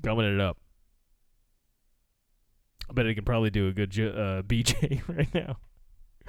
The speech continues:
Uh, Shelly and I worked with an old guy. Uh, his name was Chuck. This was, uh,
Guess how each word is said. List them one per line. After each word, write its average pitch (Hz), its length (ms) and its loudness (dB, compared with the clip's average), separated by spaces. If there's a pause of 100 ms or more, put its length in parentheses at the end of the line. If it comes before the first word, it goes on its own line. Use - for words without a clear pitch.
(540)
Uh, 147 260 8
Shelly 180 300 10
and 165 80 8
I 143 80 12
worked 131 240 8
with 117 160 8
an 110 160 4
old 107 180 4
guy. 101 460 2 (100)
Uh, 104 320 0 (320)
his - 160 -10
name 131 160 2
was 95 140 4
Chuck. 104 420 2
This - 220 0
was, 95 340 4 (1800)
uh, 156 880 8